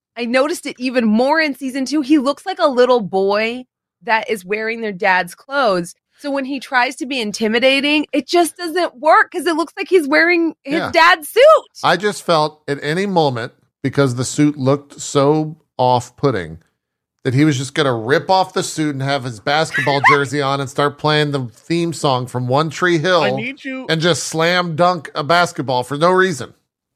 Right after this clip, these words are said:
Speaker 3: Uh, the way that I can best describe, for people who haven't seen this character, the best way I can describe this is in the episode of She-Hulk,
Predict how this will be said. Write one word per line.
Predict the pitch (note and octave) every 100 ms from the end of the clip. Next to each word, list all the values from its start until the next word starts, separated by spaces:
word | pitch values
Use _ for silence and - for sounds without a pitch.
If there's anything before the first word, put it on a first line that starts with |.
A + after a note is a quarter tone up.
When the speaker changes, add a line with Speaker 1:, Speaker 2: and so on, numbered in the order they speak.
| _ _ _ _ _ _ -
Speaker 3:
Uh, | D3 -
the | D#3 E3
way | D#3+ D#3 F3 A3+ C#4+
that | G3+ F3+
I | D#3
can | D#3 C3
best | - C3 C#3+ - -
describe, | C3 - C3 B2 B2 B2+
for | F#3+ F#3+
people | C4+
who | A#3
haven't | F#3 D3
seen | - C#3+ C#3 A#2
this | A#2+ -
character, | A#2+ G#2+ - D2 - _ _ _ _ _ _ _ -
the | C3
best | A#2 - F#3+ -
way | B3
I |
can | G#3+
describe | F#3 - C3 C3
this | C#3+ D#3 - - _ _ _ _
is | C#3 C3+ B2+ B2 A#2+ - - _ _ _ _ -
in | C#3 C#3 C3
the | B2+ B2+ -
episode | B2 B2 F3 - F#3 F3+ F#3 F3 - A#2+
of | B2 A#2+ A#2 A2+ A#2
She-Hulk, | - - C3 A2+ G2 D2+ -